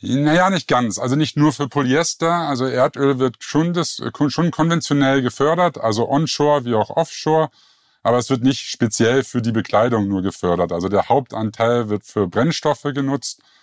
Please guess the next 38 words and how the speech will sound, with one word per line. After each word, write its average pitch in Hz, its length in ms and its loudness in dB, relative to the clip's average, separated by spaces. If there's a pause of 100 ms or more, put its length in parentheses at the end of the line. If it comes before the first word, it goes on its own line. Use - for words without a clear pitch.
(380)
und 110 540 0
ungefähr 107 760 2
sechs 127 280 -4
Prozent 120 840 -2
des 107 380 -4
globalen 107 500 2
Erdölverbrauchs 107 920 -2 (340)
wird 104 160 -2
für - 140 -2
Kunststoffe - 640 0
und 98 520 -2
somit 104 260 2
auch 104 200 2
für - 160 -8
P 95 220 0
E 87 40 -2
T 98 340 0 (380)
verwendet. 87 640 -2
Und 90 220 -8
das 95 100 -8
ist 107 140 -6
aber 104 160 2
auch 107 160 0
kein 104 160 -2
Abfallprodukt 156 880 -4 (440)
in 143 60 -6
der 147 80 0
Produktion. 143 460 -2
Das 123 180 -2
heißt, 120 220 4
es - 180 -10
müssen 123 440 2
halt 113 160 2
fossile 113 440 0
Rohstoffe 104 500 -2
dafür 95 400 -2
gefördert 85 560 -4
werden. 80 380 0